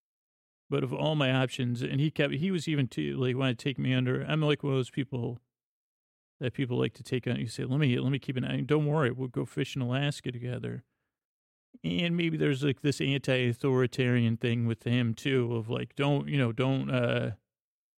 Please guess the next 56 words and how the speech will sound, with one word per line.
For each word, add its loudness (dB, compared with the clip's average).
you -6
know, 0
don't 2
go 2
into 2
that, -4
you 0
know, 0
don't, 0
like, -2
start -2
wearing 4
a 2
suit -2
right -2
away" -6
kinda -4
attitude. -4
So 0
I 2
was 0
lost, 0
and, 0
I -4
mean, 4
a -2
part 2
of 2
me 2
was 2
like, -2
"Maybe 0
I'll 2
find 0
some 0
volunteering, 0
uh, -4
w-, -6
like, 0
I 0
could -6
do." 0
Like, -2
at -2
the -2
time, 2
I 0
think, -4
uh, -4
you -2
know, 0
Peace -2
Corps 0
was -2
one 2
thing. -2